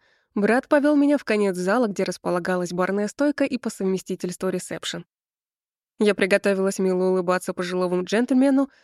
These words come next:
хвалить его заведение, сражаться за возможность остаться среди местного населения, но братец лишь кивнул трактирщику и продолжил путь, не освобождая меня из стального захвата, еще и немного подталкивая. «Рагнар!» рыкнула сквозь зубы.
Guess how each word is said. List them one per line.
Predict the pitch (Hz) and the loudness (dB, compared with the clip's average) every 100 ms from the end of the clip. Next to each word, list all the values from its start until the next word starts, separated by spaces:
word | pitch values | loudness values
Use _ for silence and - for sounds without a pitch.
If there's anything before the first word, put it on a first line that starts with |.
| _ | _
хвалить | - 254 226 190 180 | -2 2 4 2 0
его | 185 | 0
заведение, | 180 185 175 185 180 180 | 2 0 2 0 0 0
сражаться | 202 202 190 - 185 | 2 2 0 0 -2
за | 180 | 0
возможность | 190 190 180 180 180 196 | 0 0 -2 -4 -4 -4
остаться | 196 185 185 185 | -4 -4 -4 -6
среди | - 214 208 | -2 2 2
местного | 202 185 190 185 | 2 0 0 0
населения, | 190 - 240 285 214 180 - _ _ _ - | 0 0 0 2 0 -2 -8 _ _ _ 0
но | 240 | 2
братец | 226 285 302 285 | 4 2 2 2
лишь | 277 294 - | 2 2 0
кивнул | 262 202 185 | 0 2 0
трактирщику | 185 196 - 208 - 262 285 | -2 -4 -2 -4 -4 -4 -2
и | 285 | 0
продолжил | 302 240 202 240 277 | 0 2 0 0 -2
путь, | 220 - - | -2 -6 -4
не | 196 190 | -2 -2
освобождая | 185 180 180 180 185 | 0 -2 0 0 0
меня | 185 185 | 0 -2
из | 185 | -4
стального | - 190 185 180 | -4 -4 -4 -4
захвата, | 190 - 202 247 262 _ - | -4 -2 -2 -2 -4 _ 0
еще | 226 233 226 | 0 2 2
и | 262 | 4
немного | 277 214 190 214 | 4 2 0 -2
подталкивая. | 262 - 185 170 - 175 175 175 _ _ _ _ _ _ _ - | -4 -4 -6 -6 -6 -4 -6 -10 _ _ _ _ _ _ _ -2
«Рагнар!» | 185 190 202 220 220 180 - _ _ - | 0 2 2 4 2 0 -8 _ _ 2
рыкнула | 220 196 202 190 | 2 2 0 0
сквозь | 190 196 196 | -2 -2 -2
зубы. | 180 180 180 | -2 -4 -6